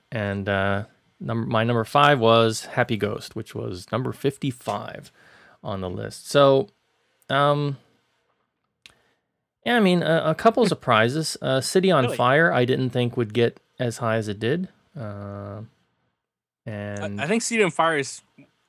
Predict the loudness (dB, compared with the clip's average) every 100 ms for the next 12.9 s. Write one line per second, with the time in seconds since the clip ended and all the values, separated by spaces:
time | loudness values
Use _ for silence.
0 | _ _ _ -4 -2 -2 -6 -10 -12 _
1 | _ -20 _ _ _ _ _ _ -8 -6
2 | -8 -4 -4 -4 -6 -6 -4 -4 -4 -6
3 | -8 -6 -8 -8 -8 -10 -14 -16 -12 -12
4 | -12 _ -12 -10 -10 -14 -8 -2 0 0
5 | -2 -2 -4 -6 -8 -8 -8 -8 -12 _
6 | _ _ _ -10 -6 -6 -6 -10 -14 _
7 | _ _ -8 -8 -6 -6 -6 -8 -12 -10
8 | -8 -8 -8 -8 -8 -6 -6 -4 -4 -6
9 | -8 -6 -4 -2 -2 -2 -4 -4 -6 -6
10 | _ -20 -20 _ -4 -4 -4 -8 -14 -14
11 | -10 -6 -6 -2 -2 -4 -8 -14 -14 -16
12 | -14 -10 -8 -8 -8 -10 -2 -2 -2